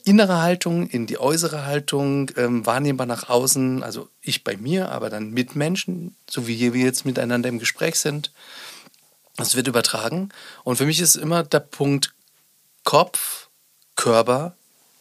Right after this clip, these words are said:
und Seele zu betrachten, um es jetzt mal einfach zu sagen. Also was denke ich, wie fühlt es sich an und welche Emotionen habe ich dabei?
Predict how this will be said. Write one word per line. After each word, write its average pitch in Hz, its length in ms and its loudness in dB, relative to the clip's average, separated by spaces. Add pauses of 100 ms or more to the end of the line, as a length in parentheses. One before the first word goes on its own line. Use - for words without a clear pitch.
(220)
und 120 200 -2
Seele 123 480 2 (800)
zu - 140 -6
betrachten, - 640 -8 (600)
um - 80 -10
es 110 80 -2
jetzt - 160 -4
mal 113 140 -4
einfach 107 400 -4
zu - 120 -8
sagen. 120 340 -12 (520)
Also - 180 -10 (100)
was - 280 0
denke 113 360 0
ich, - 360 -6 (920)
wie 113 160 -8
fühlt 120 320 -2
es 135 140 0
sich - 240 0
an 220 260 0 (460)
und 127 120 -12
welche 123 240 -2
Emotionen 117 920 0
habe 127 400 -16
ich - 220 -18 (260)
dabei? - 240 -14